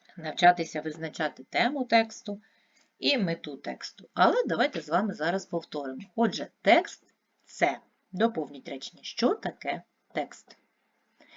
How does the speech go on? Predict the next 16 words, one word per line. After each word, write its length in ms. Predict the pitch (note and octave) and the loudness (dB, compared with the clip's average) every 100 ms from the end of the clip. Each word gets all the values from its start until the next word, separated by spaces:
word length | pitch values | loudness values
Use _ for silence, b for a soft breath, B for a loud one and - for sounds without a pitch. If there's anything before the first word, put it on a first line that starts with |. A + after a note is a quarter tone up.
| b b | b b
Що 280 | - - E3 | -14 -6 -4
таке 240 | - - | -4 -6
заголовок? 640 | A3+ A#3 B3 G3 C#3 C#3 - | 2 4 6 4 0 -6 -10
Поставте 480 | F3+ F3+ D3+ - | -2 -2 -2 -6
відео 240 | D3+ D3 D3 | -10 -8 -8
на 140 | D#3+ | -6
паузу 300 | - G4 A#3 | 0 0 2
і 60 | G3 | 0
пригадайте, 600 | F#3+ F3+ C#3+ C3 - - | 0 0 0 -6 -8 -14
що 220 | - F#4+ | -10 -6
таке 300 | G3 - - | -4 -6 -4
текст 360 | D4+ G#4+ - - | 2 0 0 -14
і 40 | |
що 220 | - - A3+ | -10 -8 -8
таке 280 | - - | -10 -12
заголовок. 680 | - E3 E3+ C#3 B2+ - _ | -8 -6 -4 -8 -8 -12 _